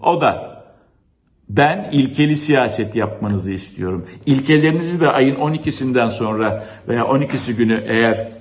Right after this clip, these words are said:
bir araya geldikten sonra ilkelerinizi de duymak istiyorum. O ilkeleri açıklamanızı istiyorum. Bu ittifakın içerisinde bugün olan ve yarın olacak olanlar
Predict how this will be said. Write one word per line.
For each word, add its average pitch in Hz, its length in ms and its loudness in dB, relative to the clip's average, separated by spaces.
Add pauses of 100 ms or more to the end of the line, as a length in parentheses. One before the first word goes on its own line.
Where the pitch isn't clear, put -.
bir 117 160 2
araya 117 280 6
geldikten 110 540 2
sonra 117 280 0
ilkelerinizi 139 800 2
de 127 140 4
duymak 101 320 0
istiyorum. 101 380 -4
O 151 180 4
ilkeleri 156 680 4
açıklamanızı 147 800 0
istiyorum. 160 520 0 (500)
Bu - 420 2 (320)
ittifakın 147 680 0
içerisinde 143 760 0
bugün 156 220 4
olan 156 320 4
ve 151 60 4
yarın 143 320 4
olacak 127 480 2
olanlar 104 400 0